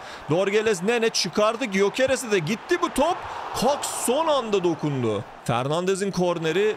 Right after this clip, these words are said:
bir gol daha olur mu? Olmadı. Fernandez tekrar Nene'ye doğru. Nene skorpiyon deniyor.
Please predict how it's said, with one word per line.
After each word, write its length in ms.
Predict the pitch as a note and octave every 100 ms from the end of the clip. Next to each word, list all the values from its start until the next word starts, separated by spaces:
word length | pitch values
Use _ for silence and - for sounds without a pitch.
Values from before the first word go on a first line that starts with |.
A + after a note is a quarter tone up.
| B2+
bir 200 | B2+ C3+
gol 240 | C#3 C#3 C3
daha 200 | C3 C#3
olur 300 | C3+ D#3 C#3+
mu? 140 | D3+
Olmadı. 720 | F#3+ C#3+ D3 A#2 A2+ E3+ G3+ -
Fernandez 800 | - G#2+ A#2 D3 F#3 E3+ D3 -
tekrar 580 | - F#3 - D3 C#3+ - - - - - A#2
Nene'ye 480 | A#2+ E3 D#3+ A#2 A2
doğru. 340 | A2 A#2+ E3
Nene 280 | A#2+ C3 C#3+
skorpiyon 720 | - - C3 C3 - C#3 C#3+
deniyor. 360 | A2+ G#2 F#2+